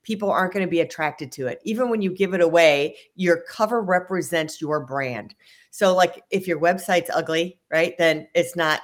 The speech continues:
gonna look great. You and I were talking about having regular backgrounds and digital backgrounds and being branded. Every single thing you do represents you and your brand.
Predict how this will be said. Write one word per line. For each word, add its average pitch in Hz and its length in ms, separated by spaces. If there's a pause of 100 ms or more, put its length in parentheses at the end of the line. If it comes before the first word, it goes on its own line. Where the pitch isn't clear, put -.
(120)
gonna 160 220
look 156 180
great. 143 240
You 185 80
and 185 80
I 170 100
were 165 120
talking 165 320
about 156 180
having 156 320
regular 170 320
backgrounds 151 480
and 151 100
digital 165 340
backgrounds 156 600
and 151 100
being 156 280
branded. 151 560 (400)
Every 202 320
single 202 420
thing 180 320
you 170 220
do 156 260
represents 156 600
you 160 160
and 139 100
your 143 160
brand. 127 460